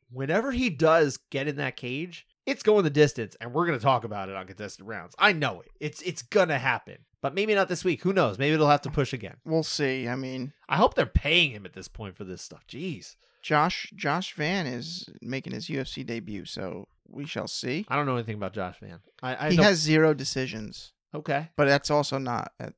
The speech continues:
Speaker 2: the, uh,
Speaker 1: The U F C level is always much different.
Speaker 2: Fury F C, it looks like he's a fighter for. I don't e-, I don't know what they really are.
Speaker 1: Fury?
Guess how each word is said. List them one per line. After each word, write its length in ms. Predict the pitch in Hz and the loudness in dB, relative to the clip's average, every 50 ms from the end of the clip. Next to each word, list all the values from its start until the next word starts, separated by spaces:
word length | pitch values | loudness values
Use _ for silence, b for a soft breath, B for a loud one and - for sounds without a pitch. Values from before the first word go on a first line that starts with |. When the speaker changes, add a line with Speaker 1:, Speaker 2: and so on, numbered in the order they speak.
| _ _ - | _ _ -12
Speaker 2:
the, 240 | 143 - 113 107 98 | -10 -10 -8 -8 -8
uh, 180 | 85 80 - - _ _ _ _ - 131 | -8 -8 -8 -12 _ _ _ _ -12 -8
Speaker 1:
The 80 | 131 | -4
U 100 | 156 165 | -2 0
F 60 | 156 - | -2 -2
C 140 | - 156 | -2 -2
level 280 | 143 139 135 123 131 123 | 0 0 0 0 -2 -4
is 80 | 113 117 | -2 -2
always 220 | 117 117 110 104 | -2 -2 -2 -4
much 200 | 113 107 - - | -6 -10 -10 -8
different. 380 | - 107 - - 110 107 107 _ _ _ | -10 -10 -10 -10 -14 -16 -16 _ _ _
Speaker 2:
Fury 480 | - - - 151 156 151 156 151 139 131 | -14 -4 2 6 6 8 8 6 6 4
F 160 | 135 - - | 4 2 0
C, 260 | - - - 143 127 | -4 -4 -2 -2 -2
it 80 | 120 110 | -2 -2
looks 200 | 110 131 - - | -4 -6 -6 -8
like 100 | 120 - | -10 -10
he's 160 | - - - | -10 -12 -12
a 60 | - | -10
fighter 340 | - - - - 57 - - | -10 -6 -6 -6 -4 -6 -8
for. 240 | - - - - - | -10 -10 -6 -4 -2
I 60 | 98 | -2
don't 120 | 104 110 - | -2 -2 -4
e-, 40 | - - | -6 -6
I 60 | - | -6
don't 160 | 98 110 - | -6 -4 -4
know 100 | 90 - - | -4 -6 -6
what 160 | - - - | -8 -12 -10
they 140 | - - - | -10 -12 -10
really 280 | - - - - 139 | -10 -10 -10 -10 -10
are. 240 | 139 139 - 147 - _ _ _ _ | -12 -12 -12 -12 -14 _ _ _ _
Speaker 1:
Fury? 460 | - - - 160 165 196 233 285 - | -12 -4 0 2 2 2 0 -2 -6